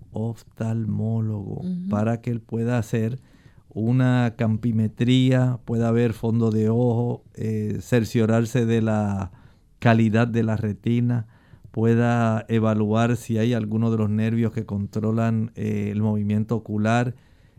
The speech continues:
Speaker 1: el motor ocular común, motor ocular externo, patético, troclear, y eva-, evaluar agudeza visual. Todo esto es muy importante. Eh, a veces nos desentendemos,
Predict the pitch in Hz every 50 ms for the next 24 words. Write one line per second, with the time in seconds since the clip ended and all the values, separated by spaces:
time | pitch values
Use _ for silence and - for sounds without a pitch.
0 | _ _ _ 113 107 107 107 104 107 104 - 117 113 113 110 123 113 110 110 104
1 | - 107 107 107 110 113 120 123 127 131 127 - - _ _ 98 98 98 95 -
2 | 113 113 113 107 110 110 110 110 110 101 - - - - 117 120 120 117 117 120
3 | 117 117 113 110 - - 107 98 92 - - - 120 127 123 - 131 113 - 113
4 | 110 107 113 110 110 - 131 131 123 117 117 117 127 123 - - - - _ _
5 | _ _ - 123 131 143 147 139 139 135 135 135 135 131 - - 117 120 120 123
6 | 123 127 131 135 123 113 110 117 139 127 - _ _ _ _ _ _ _ - 110
7 | 110 110 107 107 110 110 107 - 120 107 110 101 95 - - - 104 104 98 92
8 | 87 82 - - _ _ _ _ _ - - _ _ _ _ - 151 156 156 156
9 | 151 151 156 147 - - 131 110 113 117 123 127 131 127 127 135 131 127 127 -
10 | 127 117 110 110 107 - - 143 135 - _ _ _ _ _ _ _ - 110 104
11 | 107 104 104 104 104 110 107 - 139 131 123 113 123 123 120 120 120 117 113 107
12 | - - 117 113 117 104 - 120 110 107 107 - 110 107 107 104 101 113 120 123
13 | 123 123 123 123 123 120 107 - -